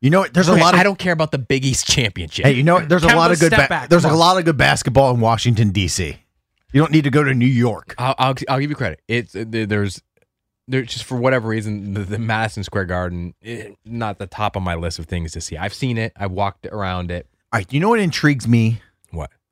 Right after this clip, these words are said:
Speaker 1: Times Square.
Speaker 2: Times Square stinks.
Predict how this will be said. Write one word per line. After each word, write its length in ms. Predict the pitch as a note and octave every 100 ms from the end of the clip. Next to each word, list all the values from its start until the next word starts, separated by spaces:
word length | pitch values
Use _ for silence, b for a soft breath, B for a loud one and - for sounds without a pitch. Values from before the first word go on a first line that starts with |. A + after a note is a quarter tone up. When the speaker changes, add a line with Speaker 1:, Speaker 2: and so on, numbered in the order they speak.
| -
Speaker 1:
Times 320 | - G2+ G2
Square. 580 | - - F2+ F2 C#2+ - _ b b
Speaker 2:
Times 380 | - - E3+ D#3
Square 500 | - B2 B2 A2 G2+
stinks. 680 | - - D#2 D2 - -